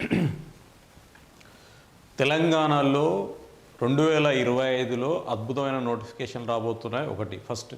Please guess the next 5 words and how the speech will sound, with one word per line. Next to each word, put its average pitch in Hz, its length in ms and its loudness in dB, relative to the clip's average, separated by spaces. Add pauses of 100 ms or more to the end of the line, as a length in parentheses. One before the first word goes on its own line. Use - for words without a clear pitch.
తెలంగాణ 117 380 -4
వాళ్ళ 101 240 -2
గురించి. 90 520 -10 (840)
So, 107 160 -8 (320)
ఏప్రిల్లో 151 920 -2